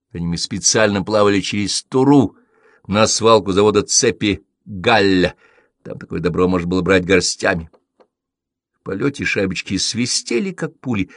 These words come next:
и разносили стекло любой толщины. У Лодьки опять оттяжелела в животе холодная лепёшка. Он тоже сплюнул. «Хоть разрывной пулей».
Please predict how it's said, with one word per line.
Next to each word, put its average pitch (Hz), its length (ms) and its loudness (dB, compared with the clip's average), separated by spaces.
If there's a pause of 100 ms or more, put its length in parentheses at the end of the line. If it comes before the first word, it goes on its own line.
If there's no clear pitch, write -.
(200)
и - 100 -10
разносили 104 480 -2
стекло 95 320 -4
любой 87 320 0
толщины. 82 460 -8 (1200)
У 98 100 -10
Лодьки 98 440 0
опять 90 340 -2
оттяжелела 90 680 -2
в 80 60 -6
животе 87 400 -4
холодная 87 460 -4
лепёшка. 85 440 -8 (380)
Он 82 100 -10
тоже 90 220 -4
сплюнул. 87 420 -6 (400)
«Хоть - 320 -4
разрывной 104 520 2
пулей». 90 320 -2